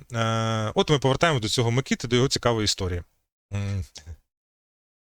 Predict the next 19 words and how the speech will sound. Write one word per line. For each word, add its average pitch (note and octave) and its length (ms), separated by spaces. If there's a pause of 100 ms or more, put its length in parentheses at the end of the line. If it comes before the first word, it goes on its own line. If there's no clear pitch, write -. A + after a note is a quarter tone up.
(160)
Якось G#3 240
він E3 100
пішов, A3+ 300
цей F3 100
Микита, D#3 540
е, B2 340
в A2 60
черговий, B2+ 520
е, A#2 200
похід, - 520 (120)
ну B2+ 160
ж - 80
таки - 160
на G2+ 80
Московію. G#3 560 (160)
Е, A#2 160
поскубали G#3 500
вони E3+ 200
тоді, B2+ 340